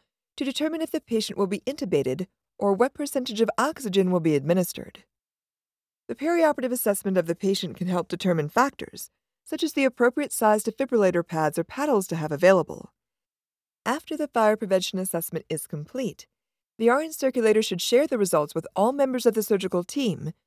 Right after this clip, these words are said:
during the timeout or another facility designated time. The required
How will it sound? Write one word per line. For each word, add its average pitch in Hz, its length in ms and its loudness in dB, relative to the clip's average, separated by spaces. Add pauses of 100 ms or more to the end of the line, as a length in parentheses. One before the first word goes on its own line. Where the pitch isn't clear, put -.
(160)
during 156 300 2
the 208 80 -2
timeout 208 560 -2 (400)
or 233 160 4
another 233 340 2
facility 208 540 2
designated 151 600 -2
time. 160 540 -4 (1900)
The 240 80 -2
required 285 500 2